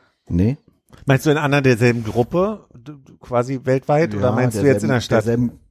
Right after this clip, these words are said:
Speaker 1: genau, derselben Gruppe oder, ähm, mal bei anderen Hotels vorbeigeschaut? Weil ich kann mich erinnern, als ich in der Hotellerie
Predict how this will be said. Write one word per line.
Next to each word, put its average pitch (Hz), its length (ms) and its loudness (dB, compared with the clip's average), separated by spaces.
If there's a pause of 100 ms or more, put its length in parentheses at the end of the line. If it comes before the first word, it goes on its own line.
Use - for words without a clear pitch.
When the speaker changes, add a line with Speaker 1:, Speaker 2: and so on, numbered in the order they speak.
(180)
Speaker 1:
genau, 117 280 0
derselben 107 320 0
Gruppe 123 520 0
oder, 95 360 -2
ähm, 95 560 -4
mal 98 180 -4
bei 92 140 -2
anderen 95 240 -2
Hotels 101 260 -4
vorbeigeschaut? 113 1000 -8
Weil 95 200 -8 (320)
ich - 80 -8
kann 123 140 2
mich 147 100 4
erinnern, 131 400 4
als 107 240 -2
ich 123 140 -4
in 131 60 2
der 127 200 2 (120)
Hotellerie 120 920 0